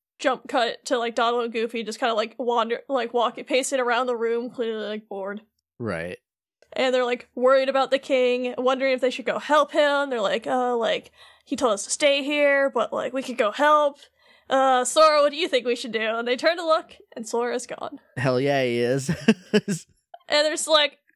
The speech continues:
Speaker 1: "God damn it, Sora."
Speaker 2: <laughs> You should have known. You should have saw this coming, Donald and Goofy. Of all people, you two should have known. <laughs>
Speaker 1: And then we just smash cut to Sora standing outside of Kingdom Hearts One Hollow Bastion.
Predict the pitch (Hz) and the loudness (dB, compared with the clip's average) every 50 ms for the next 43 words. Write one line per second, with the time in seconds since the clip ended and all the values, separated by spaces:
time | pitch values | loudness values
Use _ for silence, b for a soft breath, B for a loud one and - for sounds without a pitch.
0 | _ - - 320 349 370 - _ _ _ _ _ _ _ _ _ _ _ _ - | _ -6 -4 -2 -2 -4 -6 _ _ _ _ _ _ _ _ _ _ _ _ -10
1 | 214 208 - 440 269 254 - - - - - 453 339 294 233 156 113 - - - | -2 0 0 0 0 -2 -6 -8 -10 -4 2 4 4 4 4 4 2 0 -4 -6
2 | - - 180 - - 208 - - 226 214 - - 240 - - 220 - - - - | -4 -4 -2 0 2 0 2 2 2 0 2 0 0 0 2 0 0 2 0 0
3 | - - 196 - - 220 - B B 175 170 151 165 196 214 - - 302 277 254 | 0 -2 -2 -4 -4 -8 -20 B B -14 -10 -4 0 0 0 0 0 0 0 0
4 | 233 202 185 175 147 123 110 B B B 180 147 B 247 302 320 330 - - 370 | 0 2 2 2 2 2 0 B B B -20 -18 B -2 0 2 2 2 2 2
5 | 392 - - - - 240 208 185 170 170 160 - - 156 143 123 113 104 101 101 | 2 2 0 2 2 2 2 2 2 -2 -4 -2 0 0 0 0 0 -4 -8 -10
6 | 175 - - 160 147 143 135 135 135 135 135 123 139 135 120 123 139 135 - 175 | -12 -2 2 2 4 4 4 2 2 0 -2 -2 0 0 0 0 -2 0 0 2
7 | 185 185 196 196 185 165 - 170 139 117 - 120 117 117 131 156 165 156 - 165 | 2 4 4 4 2 0 -2 -4 -6 -2 0 0 0 0 0 -2 -2 -2 0 -2
8 | 156 - - 156 135 123 120 117 110 92 - - - 220 262 - _ - - - | -2 0 0 0 0 0 -2 -2 -2 -2 -2 -4 -6 -8 -10 -12 _ -8 -8 -4
9 | - - 640 605 622 640 640 640 659 640 587 B - - 294 294 311 320 311 330 | -2 -2 -2 -2 -4 -8 -12 -12 -12 -14 -12 B 0 0 4 4 4 2 2 0
10 | 330 339 339 349 - - 302 294 294 302 320 - - 392 311 302 - 311 - - | -2 -2 -2 0 -2 0 2 4 4 2 2 0 0 2 2 2 0 -2 -2 0
11 | - 285 277 269 269 277 285 277 - - 277 262 254 254 254 254 247 233 240 - | 2 2 2 4 2 0 0 -2 0 2 2 2 2 2 2 2 2 0 0 0
12 | 294 240 233 226 240 220 - - 240 240 226 214 220 - 277 254 247 254 262 294 | 0 0 2 0 0 -2 -4 -4 -4 -4 -4 -4 -4 -6 -4 -2 -2 -2 0 0
13 | 262 254 240 - 277 240 247 247 262 262 254 220 226 220 226 - - 190 208 - | 0 0 -2 -4 -4 -4 -2 -2 -2 0 0 0 0 0 -4 -6 -6 -8 -8 -10
14 | - - - - | -12 -14 -14 -14